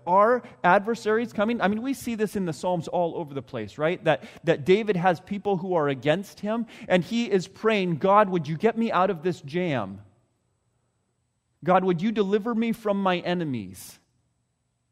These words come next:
There's nothing wrong with that. But I think now Jesus is taking it a step above that and saying, "Not only pray for your deliverance from your enemies, but pray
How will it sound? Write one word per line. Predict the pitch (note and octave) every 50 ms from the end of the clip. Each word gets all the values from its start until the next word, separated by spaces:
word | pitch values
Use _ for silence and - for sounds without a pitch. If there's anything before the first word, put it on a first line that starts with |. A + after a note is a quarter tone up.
| _ _ _ _ _ _ _
There's | - A3 C#4+ B3 A3+
nothing | A3 A3+ A3+ B3 C#4+ D#4 - E4+ D4+ A3+
wrong | F#3+ F#3 G#3 A3+ G#3+ F#3 D#3
with | C3+ C3 B2 -
that. | - A2+ G#2+ F2+ - - - _ - _ _ _ _ _ _ _ _ _ _ _ _ _ _ _ _ _ _ _ _ _ _ _ _ _ _ _ - _
But | - G3 A3
I | A3 G#3+
think | G#3+ C#4+ D4+ C#4+ B3 A3+
now | B3 B3+ B3+ A3+ G#3
Jesus | E3+ F3+ A#3 C4 C4 C4 A3+ -
is | G3+ F3 -
taking | - A3+ B3+ A#3 A#3+ A#3 A3+
it | G3 F3+ - - A3 - - F#3
a | F3+ E3+
step | - - - B3 B3+ B3+ - G#3+ - - - - _ _ _ A#3+
above | - D3 C#3 D#4 G#3 B3+ C4 G#3 F3+
that | F#3 F3 D#3+ D3+ -
and | F3 E3+
saying, | - - G3+ G3 F#3+ F3 F#3+ F#3+
"Not | A#3 B3 B3+ - -
only | A3 B3 C#4 D4 C#4 B3+ A3+ F#3
pray | - - - - - B3 A#3+ B3 C4
for | B3 - G#3 G3+
your | F#3 E3+ F#3 A3 C4 C#4+
deliverance | A3 A#3+ A3 A#3 G#3+ F#3+ G3+ G3+ F#3+ - -
from | - - - A3+ C4 C#4
your | C#4+ C4+ A3+ -
enemies, | F#3+ F#3+ F#3 F3+ F#3 F#3+ C#3+ D3
but | C#3+ F#3 F#3+ F#3+ F#3+
pray | - - A3+ A#3 A#3 A3 G3 F3